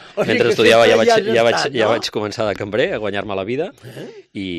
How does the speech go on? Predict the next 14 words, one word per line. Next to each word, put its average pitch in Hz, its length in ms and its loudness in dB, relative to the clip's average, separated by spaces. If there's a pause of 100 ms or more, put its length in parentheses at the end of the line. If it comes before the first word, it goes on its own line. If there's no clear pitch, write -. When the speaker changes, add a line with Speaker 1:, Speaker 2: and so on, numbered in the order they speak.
(340)
Speaker 2:
professionalment, 95 840 -10
eh, 85 500 -12
uns - 220 -20
trenta 90 320 -10
anys. 71 240 -18 (300)
Trenta 101 300 -10
Speaker 1:
Trenta 156 200 -14
Speaker 2:
anys, 147 140 -14
Speaker 1:
anys 127 140 -18
Speaker 2:
sí, 107 80 -14
Speaker 1:
ja. 104 100 -12
Speaker 2:
sí, 92 60 -16 (260)
trenta 87 320 -12
anys. 87 140 -14